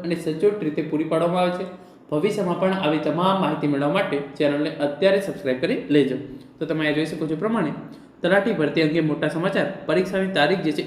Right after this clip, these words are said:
એ અંદાજિત જાહેર કરી દેવામાં આવી છે અને પરીક્ષા ઓનલાઈન લેવામાં આવશે કે ઓફલાઈન, એના વિશેની વાત આપણે આજના આ વીડિયોની અંદર કરવાના છીએ. અને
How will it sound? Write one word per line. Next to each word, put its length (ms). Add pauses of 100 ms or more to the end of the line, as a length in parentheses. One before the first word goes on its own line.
(140)
એ 20 (540)
અંદાજિત 420
જાહેર 200
કરી 160
દેવામાં 240
આવી 100
છે 80 (240)
અને 200
પરીક્ષા 340 (120)
ઓનલાઈન 360
લેવામાં 300
આવશે 140
કે 100 (140)
ઓફલાઈન, 300 (420)
એના 220
વિશેની 300
વાત 140 (140)
આપણે 220 (120)
આજના 340
આ 80
વીડિયોની 280
અંદર 160
કરવાના 280
છીએ. 100 (360)
અને 100